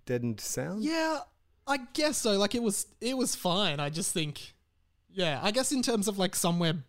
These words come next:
Speaker 2: bad, I don't know. Sometimes people are in really big rooms with high ceilings and there's just nowhere for the sound to go, so it sounds really echoey and, and spacey and stuff.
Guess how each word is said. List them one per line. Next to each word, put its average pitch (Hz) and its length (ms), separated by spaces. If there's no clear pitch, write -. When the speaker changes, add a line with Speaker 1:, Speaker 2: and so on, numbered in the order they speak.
Speaker 2:
bad, 160 460
I 240 100
don't 320 120
know. 262 460
Sometimes 262 480
people 233 240
are 196 140
in 190 140
really 170 280
big 160 460
rooms 147 580
with 139 240
high 143 300
ceilings 135 600
and 131 100
there's 127 140
just - 200
nowhere 135 560
for 139 120
the 135 80
sound 127 360
to 147 60
go, 127 200
so 131 120
it - 100
sounds 131 360
really 127 420
echoey 131 600
and, 120 260
and 131 180
spacey 120 600
and 117 120
stuff. 120 480